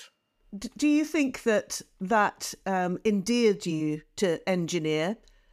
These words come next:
and the others, or do you think that that served to rile them even more?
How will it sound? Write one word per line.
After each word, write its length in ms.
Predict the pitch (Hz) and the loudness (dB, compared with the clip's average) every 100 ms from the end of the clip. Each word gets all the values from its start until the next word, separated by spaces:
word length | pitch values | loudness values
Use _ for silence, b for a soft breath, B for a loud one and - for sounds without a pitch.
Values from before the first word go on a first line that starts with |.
| _ | _
and 160 | 175 180 | -2 2
the 80 | 165 | 2
others, 280 | 160 180 - | 2 -2 0
or 140 | 202 | 0
do 120 | 202 214 | 2 0
you 140 | 202 | 0
think 360 | 196 208 - - | 0 -2 -2 -4
that 160 | 190 - | -4 -2
that 400 | 185 190 - - | 2 2 0 -8
served 460 | - 247 202 190 | -2 2 2 0
to 100 | - | -4
rile 540 | 185 208 202 185 160 151 | 0 2 2 2 0 -2
them 200 | 156 160 - | -4 -4 -4
even 340 | 175 160 156 160 | -4 -2 -2 -2
more? 400 | 170 143 127 | -2 -4 -8